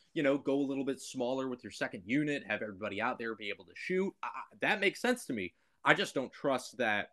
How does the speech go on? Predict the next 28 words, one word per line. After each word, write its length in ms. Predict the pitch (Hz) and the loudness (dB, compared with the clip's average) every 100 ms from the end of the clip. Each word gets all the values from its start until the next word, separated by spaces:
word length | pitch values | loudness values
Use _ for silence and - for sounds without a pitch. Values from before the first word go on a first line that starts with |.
| _ | _
Monty 320 | 127 120 113 | -2 -2 -2
Williams 420 | 110 117 110 98 | -4 -2 -2 -4
will 160 | - 87 - | -10 -12 0
do 220 | 135 117 | 2 2
it. 140 | 85 - _ _ - | -2 -8 _ _ -14
So 560 | - 156 139 131 131 - | 4 8 8 6 0 -6
I 280 | - 135 131 | -4 0 0
think 260 | 175 151 - | 0 -4 -2
when, 340 | 127 120 113 | -2 0 -2
like, 240 | 104 95 - | -2 -4 0
I'm 240 | 120 131 147 | 4 4 4
thinking 260 | 131 107 | -2 -4
of 60 | 104 | -6
these 180 | 92 - | -8 -12
lineups, 360 | 98 98 87 - - | -12 -10 -12 -12 -2
I 160 | 127 | 0
have 340 | 160 - 143 - | 0 0 -4 -2
to 80 | 113 | -6
go 240 | 113 120 | 0 0
with 180 | 98 - | 0 -4
the 140 | 101 | -8
assumption 580 | 85 - 113 104 98 85 _ _ - | -8 -6 -6 -6 -12 -14 _ _ -10
that 120 | 87 | -10
he 140 | 131 180 | -2 -2
is 120 | 113 | 0
going 180 | 135 123 | -2 -6
to 160 | - | -10
play 360 | - 117 95 - | -2 0 0 -4